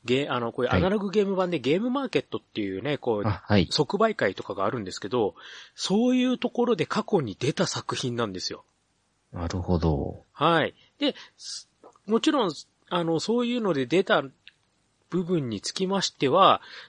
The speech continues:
Speaker 1: その時だと結構いいお値段してるんですよ、やっぱり。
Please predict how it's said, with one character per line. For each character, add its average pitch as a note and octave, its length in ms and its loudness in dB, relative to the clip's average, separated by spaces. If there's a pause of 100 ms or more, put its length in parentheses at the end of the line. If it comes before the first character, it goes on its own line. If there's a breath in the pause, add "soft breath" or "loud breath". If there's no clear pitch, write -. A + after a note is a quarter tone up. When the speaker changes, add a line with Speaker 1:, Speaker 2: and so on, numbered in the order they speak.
Speaker 1:
そ - 200 -2
の G#3 140 2
時 G3 240 -2
だ C3+ 100 0
と - 120 -6
結 - 260 0
構 C3 240 4
い D#3 80 -4
い C#3 60 -2
お A2 100 2
値 D3 100 2
段 G2+ 200 2
し - 80 -4
て C3+ 100 2
る C3+ 140 2
ん - 20 -4
で F#2 80 -4
す - 120 -8
よ、 F2 60 -10
や F#2 60 -6
っ - 40 -12
ぱ A2 100 6
り。 - 120 -8